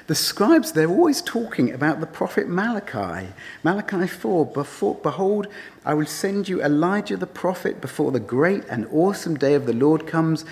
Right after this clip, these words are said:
and he will turn the hearts of fathers to their children and the hearts of children to their fathers." Jesus, that does not sound much like suffering to me.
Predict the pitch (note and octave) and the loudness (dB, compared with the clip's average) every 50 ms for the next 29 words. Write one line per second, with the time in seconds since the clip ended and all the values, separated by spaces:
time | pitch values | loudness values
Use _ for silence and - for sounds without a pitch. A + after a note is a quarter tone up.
0 | - - - - - - - - - - G3+ A3 A3 G3+ F3 D3+ C3+ - - F#3 | -14 -14 -10 -4 -4 -4 -4 -2 0 0 2 2 2 2 0 0 -2 -2 0 2
1 | F3 F3 D3+ - A2 - - - F3 F#3 G3 - - - - G#2 - - - F3 | 4 4 4 2 -2 -2 -2 -2 0 0 0 0 -2 -6 -8 -10 -10 -6 -2 0
2 | F3+ G3 G3+ F#3 F#3 E3 - - - - F#2+ G2+ - - - D3 D3+ D3+ C#3+ - | 2 2 2 0 -2 -8 -8 -8 -8 -6 -6 -6 -6 -6 -2 0 0 0 2 2
3 | D3+ D3 D3+ - - - - - - G#2+ G2 G2 - - - C#3+ C3+ - - - | 2 0 0 -2 -12 -14 -12 -6 -4 -2 -2 -2 -2 -2 0 0 0 0 -2 -6
4 | - G2+ - - - - D3+ D#3 D#3+ D3+ D3+ D3 C#3+ - - A#2+ A2+ G#2 A2 A2 | -10 -12 -8 -6 0 2 4 4 4 2 0 0 0 0 0 0 2 2 2 0
5 | G#2 - - - A#2 A2 G2+ - - - - - - A3 C#4+ G#3 B2+ A#2 - F3 | 0 -2 -2 0 2 2 2 0 -2 -10 -8 -2 4 4 4 4 4 2 2 2
6 | F#3 A#3+ E3 C#3+ C3+ D#3+ G3+ C#4 - - - A#3 B3 B3 - - - - F3+ - | 2 2 2 2 2 2 2 2 0 0 4 6 6 6 6 4 2 0 0 0
7 | - - - G3 F#3+ - - G#2 F#2+ F#2 E2+ - C3 D3+ D#3 - C#2 - C3+ | 0 -2 -4 -4 -4 -2 -4 -2 -2 -2 -2 0 2 2 2 2 2 -2 -4